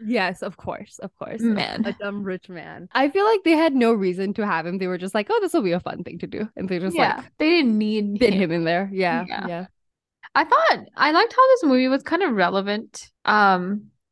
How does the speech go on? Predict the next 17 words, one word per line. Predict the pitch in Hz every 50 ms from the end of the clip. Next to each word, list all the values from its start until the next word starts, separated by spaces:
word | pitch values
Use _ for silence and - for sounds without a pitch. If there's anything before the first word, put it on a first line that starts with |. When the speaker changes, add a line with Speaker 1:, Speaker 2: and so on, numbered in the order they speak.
| _
Speaker 2:
to | - -
the | 233 208 214
times | 214 226 247 214 196 196 202 196 202
now | 190 175 185 180 180 185
with | 185 190 202 202
the | - 190
media | 190 208 214 208 196 202 190 190
and | 185 180 185 185 180 180 185
also | 180 180 196 - - 202 185 180 180 190 - _ _ _
stars | - - - 269 254 233 226 220 226 220 208 208 208 196
and | 190 185 185
paparazzi | - 214 196 - - 180 190 220 240 226 233 233 - - 233 226 220 220 220 220 220 214 214 233 233 - _ _ _ _ _
and | - - 208 202 208
youth | 214 269 294 311 - 311
<laughs> |
icons. | 226 254 320 302 294 294 - - 294 285 240 - 294 277 - 311 311 - - - _ _ _ _
Speaker 1:
<laughs> | - 208 180 180 208 202